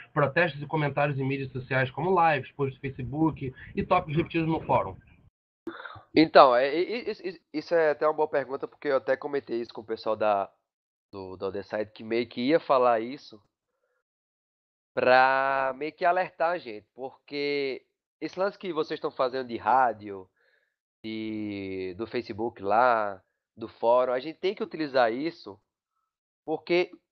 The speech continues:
Speaker 2: mesmo que demore, mas vai chegar numa pessoa que pode melhorar pra gente. Então, por exemplo, se a gente tiver que fazer protesto, a gente tem que fazer. Se a gente tem que mandar ticket, a gente tem que mandar. Se a gente tem que postar no fórum,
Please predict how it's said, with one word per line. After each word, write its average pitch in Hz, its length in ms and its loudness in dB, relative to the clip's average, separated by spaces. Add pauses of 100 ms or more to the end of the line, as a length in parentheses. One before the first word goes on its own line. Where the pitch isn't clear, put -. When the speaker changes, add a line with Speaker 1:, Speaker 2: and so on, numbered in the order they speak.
Speaker 2:
mesmo 277 300 -2
que 208 140 -6
demore, 170 640 4
mas 170 120 -8
vai 214 160 -2
chegar 202 320 -2
numa 185 140 -6
pessoa 175 460 -10
que 185 120 -16
pode 165 360 -2
melhorar 160 300 0
pra 160 140 -4
gente. 107 300 -14 (840)
Então, 156 260 0
por 180 140 0
exemplo, 143 300 -4
se - 100 -12
a - 20 -8
gente 226 120 -10
tiver 185 220 2
que - 100 -16
fazer 147 260 0
protesto, 135 540 -2
a - 20 -6
gente 127 100 -8
tem 135 160 -8
que - 100 -20
fazer. 107 460 -4 (260)
Se 143 80 -4
a - 20 2
gente 147 100 -2
tem 170 100 2
que 170 80 -16
mandar 139 380 4
ticket, 135 400 -14
a 131 40 -8
gente 123 160 -8
tem 139 140 -6
que - 120 -20
mandar. 104 440 -2 (240)
Se - 80 -6
a 147 40 0
gente 156 120 0
tem 170 140 0
que 165 380 -4 (160)
postar 165 400 4
no 160 80 -8
fórum, 131 480 0